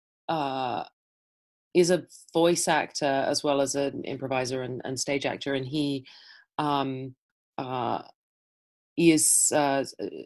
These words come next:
sometimes invited or often invited to, uh, to comic conventions, um, uh, for his, he was the, um,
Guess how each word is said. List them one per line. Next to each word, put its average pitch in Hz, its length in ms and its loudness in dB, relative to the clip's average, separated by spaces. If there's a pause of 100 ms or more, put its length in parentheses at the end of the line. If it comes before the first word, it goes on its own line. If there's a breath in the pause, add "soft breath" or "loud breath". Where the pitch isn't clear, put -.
(420)
sometimes 185 420 4
invited 156 480 4
or 139 160 4
often 147 160 -2
invited 143 420 0
to, 135 480 -2
uh, 123 380 0 (380 soft breath)
to 170 120 0
comic 175 340 2
conventions, 226 760 2 (580)
um, 156 500 0 (240)
uh, 113 140 0 (220)
for 139 280 2
his, 135 400 -4 (180)
he 170 240 -2
was 151 520 0
the, 135 400 -2
um, 123 440 -8